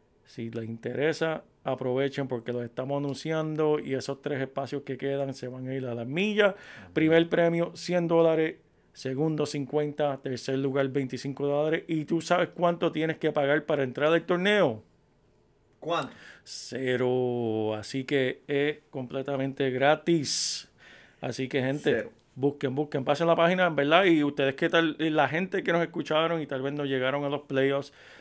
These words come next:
Speaker 1: están buscando qué hacer. Obviamente sigan jugando porque hay que jugar hasta el final. Pero si están buscando busca-, eh, cambiar la atención, pues mira, el básquetbol empieza el veintidós de diciembre, estamos cerca,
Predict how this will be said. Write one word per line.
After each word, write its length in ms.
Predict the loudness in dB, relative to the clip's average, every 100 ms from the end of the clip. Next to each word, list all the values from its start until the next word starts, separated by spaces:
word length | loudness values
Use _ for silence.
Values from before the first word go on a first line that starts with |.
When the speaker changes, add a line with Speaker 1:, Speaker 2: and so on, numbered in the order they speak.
| -10
Speaker 1:
están 240 | -4 -2
buscando 460 | -2 -4 -2 -2 0
qué 80 | 0
hacer. 500 | 0 -2 -2 -4 -6 _
Obviamente 440 | 0 2 2 0 0
sigan 380 | 2 0 0
jugando 560 | -4 -2 0 -2 -2 -2
porque 540 | -4 -6 -4 -2 0
hay 160 | -2 -4
que 260 | -2 0 0
jugar 320 | 0 2 2 4
hasta 220 | 2 2 -4
el 80 |
final. 480 | -4 -4 -2 -2 -6 -14 -20 -20 -20 _ -2
Pero 280 | 0 0 -2
si 120 | -4
están 180 | -6 -6
buscando 600 | -2 0 2 4 6 4
busca-, 340 | 2 -2 -4
eh, 420 | -2 -4 -2 -4 -2
cambiar 320 | -2 0 2
la 160 | 4 2
atención, 500 | 0 -4 -2 -2 -2
pues 140 | 0
mira, 260 | 0 -2 -4 -10
el 160 | -6 -2
básquetbol 580 | 2 2 0 0 2
empieza 320 | 2 0 -2 -2
el 60 |
veintidós 480 | -2 -4 -2 -2 -2
de 100 | -2
diciembre, 480 | -4 -4 -4 -2 -2
estamos 380 | -2 -6 -6 -4
cerca, 580 | -2 0 0 -4 -4